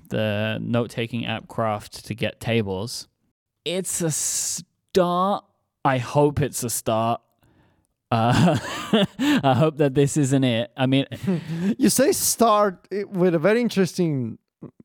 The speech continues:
Speaker 2: tone, Mike. Why, why
Speaker 1: Well,
Speaker 2: is
Speaker 1: because
Speaker 2: that?
Speaker 1: I
Speaker 2: Like
Speaker 1: don't know if they think that it's it,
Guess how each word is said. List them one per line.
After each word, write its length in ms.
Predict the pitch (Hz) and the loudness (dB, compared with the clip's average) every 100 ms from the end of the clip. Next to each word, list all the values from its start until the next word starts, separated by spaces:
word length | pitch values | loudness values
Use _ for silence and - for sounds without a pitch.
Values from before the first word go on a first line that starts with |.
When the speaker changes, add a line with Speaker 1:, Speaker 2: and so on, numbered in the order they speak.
| - - - | -16 -16 -2
Speaker 2:
tone, 420 | 156 131 123 135 | 0 0 -4 -8
Mike. 400 | 135 120 117 127 | -6 -4 -4 -6
Why, 300 | 135 143 151 | -2 -2 -2
why 0 | |
Speaker 1:
Well, 160 | 165 175 | 2 4
Speaker 2:
is 60 | 196 | 4
Speaker 1:
because 200 | 208 202 | 2 2
Speaker 2:
that? 60 | |
Speaker 1:
I 40 | 208 | 2
Speaker 2:
Like 80 | |
Speaker 1:
don't 220 | 214 214 190 | 2 0 2
know 200 | 180 190 | 2 4
if 160 | 180 | 2
they 180 | - 180 | 2 2
think 320 | 170 190 175 | 2 0 2
that 160 | 185 165 | 0 2
it's 220 | 165 - | 0 2
it, 220 | 165 117 | 0 0